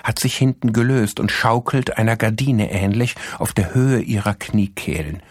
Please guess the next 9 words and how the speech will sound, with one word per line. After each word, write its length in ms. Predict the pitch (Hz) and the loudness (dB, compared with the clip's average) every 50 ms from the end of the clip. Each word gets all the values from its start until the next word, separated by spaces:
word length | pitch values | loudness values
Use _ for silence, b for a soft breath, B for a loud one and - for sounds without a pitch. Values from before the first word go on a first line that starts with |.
| B B B B B B B B 92 | B B B B B B B B 0
So 160 | 104 127 143 | 2 2 2
feixt 680 | 151 - - - - - 117 131 - - - - - | 0 -2 -4 -2 0 0 0 0 -2 -4 -4 -4 0
die 120 | - 107 - | -2 -2 -2
kleine, 440 | - - - 107 123 131 131 135 - | -2 -2 0 0 2 2 2 2 0
undisziplinierte 1160 | - - 127 123 127 123 120 120 117 - - - 107 101 - 113 107 107 113 123 120 - - | 0 0 0 2 2 0 0 -2 -4 -4 -2 -4 -4 -2 0 2 2 2 2 2 0 0 -2
Erinnerung 680 | - 98 101 - - 113 127 127 117 107 113 120 120 117 - | 0 -2 -2 0 0 2 2 4 4 2 2 2 0 0 0
lebendiger 800 | 101 104 101 95 123 131 143 147 135 139 123 - 107 104 - | 0 2 2 2 2 2 2 2 2 0 0 0 -2 -2 0
als 240 | 113 110 107 - - - | 0 -2 -2 -2 -6 -4
alles, 420 | - 139 147 151 156 135 - - | 0 0 2 2 2 0 -2 -4